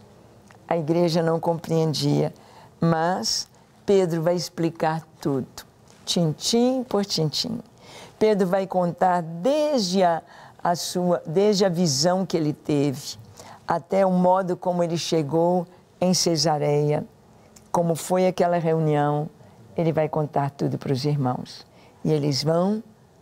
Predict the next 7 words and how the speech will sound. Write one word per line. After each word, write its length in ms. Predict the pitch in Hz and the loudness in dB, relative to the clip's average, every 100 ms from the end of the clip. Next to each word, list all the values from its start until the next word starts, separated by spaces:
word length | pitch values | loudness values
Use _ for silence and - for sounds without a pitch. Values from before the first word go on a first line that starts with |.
| _ - | _ -8
aceitar, 920 | 151 151 - 170 160 - 127 123 143 - - - - - - - - | -6 -2 0 0 -2 -6 -8 -6 -10 -18 -20 -20 -20 -20 -20 -16 -4
porque 260 | 202 190 | -2 0
nós 380 | 185 180 180 175 | 2 2 0 0
não 120 | 185 | 0
mandamos 540 | 190 196 190 185 185 170 | 2 2 2 2 2 0
na 120 | 208 | 0
igreja. 580 | 220 220 214 202 180 - | 2 2 0 -2 -6 -14